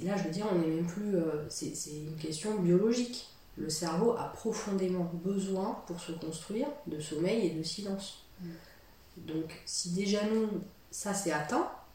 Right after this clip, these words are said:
Speaker 1: et ça l'est, surtout les premiers mois de l'enfant, et cetera, on peut pas, euh, voilà, on peut pas faire des, on peut pas aller au-delà de notre biologie, quoi, il y a un moment.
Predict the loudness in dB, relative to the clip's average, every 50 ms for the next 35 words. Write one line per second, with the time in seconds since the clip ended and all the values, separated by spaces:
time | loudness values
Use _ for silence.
0 | -20 -14 -8 -6 -4 -4 -2 0 2 2 4 4 4 4 4 2 -2 -6 -8 -8
1 | -8 -4 0 2 2 2 2 0 0 0 2 2 2 2 2 2 2 2 0 -2
2 | -4 -4 -4 -4 -6 -6 -4 -2 0 0 0 -2 -4 -8 -8 -6 -4 0 0 0
3 | 0 -2 -6 -12 -16 -20 -20 -20 -20 -20 -20 -18 -18 -10 -4 -2 -2 2 4 4
4 | 4 4 4 6 10 12 12 12 12 10 8 8 6 6 4 0 -2 -6 -6 -6
5 | -6 -6 -6 -6 -6 -6 -6 -6 -6 -6 -6 -6 2 4 6 6 6 4 2 2
6 | 2 2 4 4 4 4 4 4 4 4 2 0 -2 -2 -2 -2 0 0 4 8
7 | 10 10 10 10 8 8 6 6 4 4 4 4 4 4 4 6 6 6 6 4
8 | 4 2 2 4 4 6 6 6 6 6 6 4 4